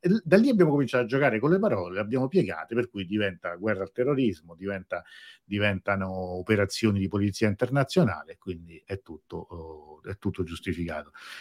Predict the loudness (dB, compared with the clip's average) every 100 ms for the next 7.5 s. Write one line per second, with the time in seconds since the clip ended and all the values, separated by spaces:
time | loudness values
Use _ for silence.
0 | -18 8 8 8 8 12 12 12 12 10
1 | 10 8 12 12 12 10 6 6 8 8
2 | 8 8 8 8 6 6 4 2 4 2
3 | 4 4 4 6 4 4 0 2 0 4
4 | 2 2 -4 0 0 0 -4 -6 -6 -10
5 | -12 -4 4 6 4 2 6 8 8 6
6 | 8 8 8 6 6 2 -4 -4 -8 -4
7 | -4 -4 -8 -10